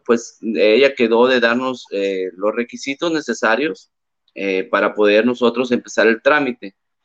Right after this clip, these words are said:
porque al parecer lo, es lo que, ah, nos conviene,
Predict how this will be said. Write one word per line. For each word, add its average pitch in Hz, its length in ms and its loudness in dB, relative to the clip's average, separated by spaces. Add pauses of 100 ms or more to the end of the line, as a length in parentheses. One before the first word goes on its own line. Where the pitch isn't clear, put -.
(180)
porque - 260 -6
al 107 80 -2
parecer 135 400 0
lo, 143 380 0
es 127 140 2
lo 139 220 -2
que, 120 160 -2
ah, 104 360 -2 (140)
nos 110 260 -6
conviene, 120 640 0